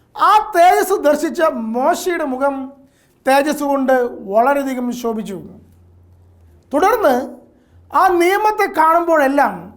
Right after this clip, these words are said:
മോശയുടെ മുഖം കാണുമ്പോൾ ആ തേജസ്സിനെ ജനം ദർശിക്കുക. അതുകൊണ്ട് ആ തേജസ് സാവധാനം മങ്ങി മങ്ങി പോകാൻ തുടങ്ങി. മങ്ങിപ്പോകുന്നത് കൊണ്ട്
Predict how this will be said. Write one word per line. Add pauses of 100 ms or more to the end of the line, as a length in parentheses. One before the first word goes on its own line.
(540)
മോശയുടെ (180)
മുഖം
കാണുമ്പോൾ (120)
ആ (320)
തേജസ്സിനെ (440)
ജനം (100)
ദർശിക്കുക. (920)
അതുകൊണ്ട് (880)
ആ (260)
തേജസ് (160)
സാവധാനം (120)
മങ്ങി
മങ്ങി (100)
പോകാൻ
തുടങ്ങി. (960)
മങ്ങിപ്പോകുന്നത്
കൊണ്ട്